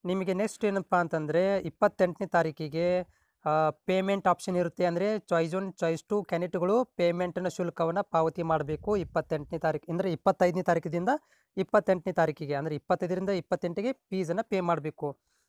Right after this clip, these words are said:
ಓಕೆ, ಇದಾದ ಮೇಲೆ ನೆಕ್ಸ್ಟು ಡೌನ್ಲೋಡಿಂಗ್ ಅಂದರೆ, ಆ, ಯಾವಾಗ ಅಂತಂದರೆ ಇಪ್ಪತ್ತೈದರಿಂದ, ಆ, ಎರಡನೇ ತಾರೀಕು ತನಕ ನಿಮಗೆ ಡೌನ್ಲೋಡಿಂಗ್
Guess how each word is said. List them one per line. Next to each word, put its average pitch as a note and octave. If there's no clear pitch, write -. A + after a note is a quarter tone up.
ಓಕೆ, G3+
ಇದಾದ A3+
ಮೇಲೆ G3
ನೆಕ್ಸ್ಟು A#3+
ಡೌನ್ಲೋಡಿಂಗ್ F#3
ಅಂದರೆ, G3
ಆ, E3
ಯಾವಾಗ F#3
ಅಂತಂದರೆ F#3+
ಇಪ್ಪತ್ತೈದರಿಂದ, G3+
ಆ, D#3+
ಎರಡನೇ F#3+
ತಾರೀಕು A3+
ತನಕ F#3+
ನಿಮಗೆ F3
ಡೌನ್ಲೋಡಿಂಗ್ G#3